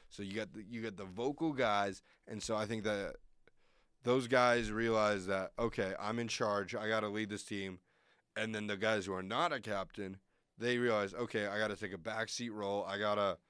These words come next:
I gotta work on my game so I can make it, make an impact."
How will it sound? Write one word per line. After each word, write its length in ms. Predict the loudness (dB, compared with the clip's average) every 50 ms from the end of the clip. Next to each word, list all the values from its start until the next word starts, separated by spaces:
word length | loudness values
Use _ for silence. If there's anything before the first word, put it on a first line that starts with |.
| _ _ _ _ _ _
I 80 | -4 -2
gotta 260 | 0 0 2 0 0
work 260 | 2 2 0 2 2
on 120 | 0 0 0
my 100 | 0 0
game 300 | 0 0 0 -2 -2 -4
so 120 | -4 -6
I 100 | -6 -6
can 220 | -6 -8 -10 -8
make 240 | -8 -8 -8 -8 -8
it, 140 | -10 -10 -10 -12 -12
make 260 | -10 -8 -8 -8 -10
an 120 | -14 -16 -12 _
impact." 600 | -6 -4 -4 -4 -6 -8 -8 -8 -12 _ _ -20